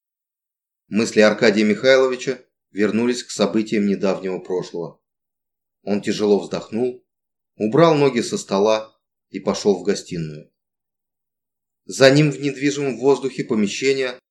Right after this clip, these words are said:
оставался прозрачный дым от сигареты. За весь период стремительного взлёта своей карьеры Брызгунов не испытал ни одного серьёзного потрясения. И теперь, когда, казалось бы, всё шло так хорошо,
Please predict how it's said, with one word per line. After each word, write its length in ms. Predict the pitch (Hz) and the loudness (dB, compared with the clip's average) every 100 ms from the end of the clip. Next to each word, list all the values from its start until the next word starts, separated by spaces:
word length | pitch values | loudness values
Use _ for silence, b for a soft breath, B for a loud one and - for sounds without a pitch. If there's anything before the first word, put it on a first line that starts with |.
| _ _ _ - | _ _ _ -12
оставался 600 | 92 - 104 117 127 107 | -10 -2 2 4 2 0
прозрачный 640 | 104 98 98 107 - 101 | -4 -2 2 0 0 -6
дым 460 | 90 101 107 104 _ _ | -4 -2 -2 -4 _ _
от 200 | 90 - | -12 -10
сигареты. 720 | 104 87 95 92 80 - _ _ _ _ _ _ _ _ _ _ _ | -6 -2 -2 -2 -8 -14 _ _ _ _ _ _ _ _ _ _ _
За 180 | - 98 | -6 0
весь 220 | 131 165 | 4 4
период 360 | - 156 175 151 | 2 0 2 -2
стремительного 680 | - 123 147 151 131 123 120 | -2 -2 0 -2 -4 -2 -2
взлёта 400 | 101 123 165 131 | -4 -4 -4 -4
своей 280 | - 123 127 | -2 -2 0
карьеры 560 | 107 110 147 139 117 - _ _ _ - | 0 0 0 0 -2 -10 _ _ _ -6
Брызгунов 580 | 104 127 147 165 170 | 0 0 0 0 0
не 140 | 151 147 | -2 -4
испытал 680 | - 151 151 151 147 - _ _ | -2 -4 2 2 0 -6 _ _
ни 160 | 95 104 | -2 0
одного 380 | 107 107 107 120 | 2 2 0 0
серьёзного 560 | - 98 101 101 101 | -2 0 0 0 -2
потрясения. 800 | 95 101 95 92 - 85 82 76 _ _ _ _ _ _ _ | -4 -6 -6 -6 -6 -6 -8 -16 _ _ _ _ _ _ _
И 100 | - | -16
теперь, 640 | 90 101 139 147 143 _ _ _ _ _ _ | -12 -2 2 2 0 _ _ _ _ _ _
когда, 340 | _ 113 - 139 | _ 0 4 4
казалось 520 | 151 139 143 151 135 | 4 4 6 4 2
бы, 120 | 143 | -2
всё 200 | 139 135 | -2 -2
шло 240 | 120 127 120 | -2 -2 0
так 180 | 107 | -2
хорошо, 720 | - 101 95 - 120 123 - | -2 -4 -4 -4 -4 -4 -10